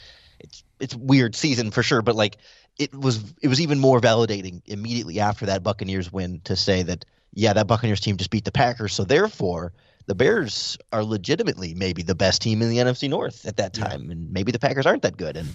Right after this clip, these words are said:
Speaker 1: the Vikings and Lions were struggling, so it was like, it was the peak of hope this season, I think.
Speaker 2: Yeah, maybe that's the best way to put it.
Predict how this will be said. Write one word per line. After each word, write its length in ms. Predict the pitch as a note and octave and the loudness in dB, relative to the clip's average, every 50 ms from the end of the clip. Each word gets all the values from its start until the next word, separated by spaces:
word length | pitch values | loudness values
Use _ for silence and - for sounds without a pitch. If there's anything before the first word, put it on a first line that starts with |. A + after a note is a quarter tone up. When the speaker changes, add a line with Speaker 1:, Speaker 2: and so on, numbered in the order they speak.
| - - - - _ | -14 -20 -20 -18 _
Speaker 1:
the 60 | F#2+ F#2 | 0 2
Vikings 320 | A#2+ B2+ - A2 A2 G#2+ | 2 2 2 0 -4 -4
and 80 | G#2 F#2+ | -2 0
Lions 340 | A2+ C#3+ D3 B2+ A2 - - | 0 2 2 0 0 -2 -6
were 60 | G2 | -6
struggling, 400 | - - G#2 F#2 F#2 G#2 A#2 A#2+ | -4 -2 -2 0 0 0 -2 -2
so 260 | - - A2 G2+ G2 | -2 0 0 2 2
it 20 | |
was 140 | D#2+ E2 - | 0 -2 -2
like, 220 | G2+ F#2 F#2 - - _ _ _ _ _ _ _ - | -2 -2 -2 -4 -10 _ _ _ _ _ _ _ -2
it 80 | - | 2
was 160 | A#2+ B2 A#2 | 2 2 2
the 100 | A#2+ B2 | 2 0
peak 300 | - - - F#3+ F3+ - | -2 -2 -2 -2 0 2
of 140 | B2 A#2 - | 2 2 2
hope 400 | - - - D3 C3+ - - - - - - _ _ | 0 -4 0 2 2 2 0 -4 -10 -12 -14 _ _
this 220 | F2+ F#2 F#2+ F#2 | -10 -6 -6 -6
season, 340 | - - G2 F2 D2+ D2+ B1+ - | -4 -4 -6 -6 -6 -8 -10 -10
I 80 | - | -10
think. 300 | - - - - A2 - _ _ - | -10 -10 -12 -12 -14 -20 _ _ -12
Speaker 2:
Yeah, 220 | D3+ B2+ G#2 F2 - _ _ _ _ | -10 -10 -10 -10 -14 _ _ _ _
maybe 240 | B2 A#2 A2+ G#2+ G#2 | -16 -14 -14 -12 -12
that's 180 | G2+ G2 - - | -14 -14 -16 -18
the 60 | G#2+ | -18
best 240 | G2+ G2+ F#2 - - | -16 -16 -16 -16 -16
way 220 | G#2 F#2 F2+ F#2 - - _ _ _ _ _ _ _ _ _ _ _ _ | -14 -14 -14 -14 -18 -20 _ _ _ _ _ _ _ _ _ _ _ _
to 80 | - - | -18 -16
put 220 | - - G#2+ F#2+ F#2 | -12 -10 -10 -10 -10
it. 260 | F#2 - - - - | -12 -16 -18 -20 -20